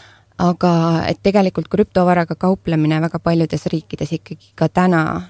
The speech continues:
äh, teenusepakkujad, kes võimaldavad siis, äh, oma valuutat virtuaalvääringuks, äh, ümber konverteerida, äh, on ise ka rahapesu, terrorismi ja ka sanktsioonikohustusega isikud. Et, äh, näiteks Eestis on, äh, täpselt samasugused kohustused neil nagu näiteks pankadel.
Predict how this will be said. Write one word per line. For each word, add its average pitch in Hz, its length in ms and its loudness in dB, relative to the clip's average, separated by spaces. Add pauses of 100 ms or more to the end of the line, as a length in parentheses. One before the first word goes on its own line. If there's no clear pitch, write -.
(240)
äh, 165 320 -8
teenusepakkujad, 175 960 0
kes - 240 -10
võimaldavad 175 680 2
siis, - 320 -12
äh, 160 200 -6
oma 160 380 -2 (580)
valuutat 170 480 0 (280)
virtuaalvääringuks, 170 1080 -2
äh, 160 100 -4
ümber 165 260 0
konverteerida, 156 840 -4 (580)
äh, 156 280 -4
on 175 180 2
ise 190 260 0
ka 185 460 0 (200)
rahapesu, 165 580 -2
terrorismi 165 640 -2
ja 170 140 2
ka 170 120 -8
sanktsioonikohustusega 170 1200 -2
isikud. 214 380 -6 (460)
Et, - 360 -8
äh, 160 180 -2
näiteks 165 300 -6
Eestis 165 360 -2
on, 160 240 -4
äh, - 180 -8
täpselt - 280 -8
samasugused 175 500 -4
kohustused - 520 -2
neil 160 300 0
nagu 160 420 -2
näiteks - 420 -8
pankadel. 185 520 -2